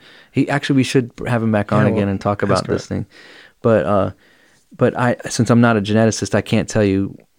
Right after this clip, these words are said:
Speaker 1: what those
Speaker 2: Yeah, yeah,
Speaker 1: factors
Speaker 2: yeah.
Speaker 1: look like. But it makes sense to me to see that we could easily move past those, um, danger zones, if you will.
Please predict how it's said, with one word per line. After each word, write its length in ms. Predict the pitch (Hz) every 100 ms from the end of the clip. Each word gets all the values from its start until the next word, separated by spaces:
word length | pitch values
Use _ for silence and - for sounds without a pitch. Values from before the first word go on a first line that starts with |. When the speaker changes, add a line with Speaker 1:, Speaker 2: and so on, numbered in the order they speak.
| 147 -
Speaker 1:
what 340 | - 120 110 -
those 140 | 113
Speaker 2:
Yeah, 120 | 123
yeah, 40 | 101
Speaker 1:
factors 380 | 98 95 90
Speaker 2:
yeah. 60 | 104
Speaker 1:
look 140 | 110
like. 220 | 95 87 -
But 140 | 131
it 100 | 110
makes 300 | 131 123 -
sense 380 | - 127 123 -
to 140 | - 98
me 320 | 87 - - _ _ _ _ _ _ -
to 120 | -
see 380 | - - 117 104
that 160 | 92
we 80 | 110
could 160 | 107 110
easily 340 | 139 127 110 107
move 260 | 101 98 - _ -
past 440 | - 101 95 -
those, 540 | - 101 87 90 - - 143
um, 340 | 95 87 92
danger 420 | 104 107 104 101
zones, 500 | 92 95 92 95 -
if 160 | - -
you 100 | 95
will. 360 | 95 95 95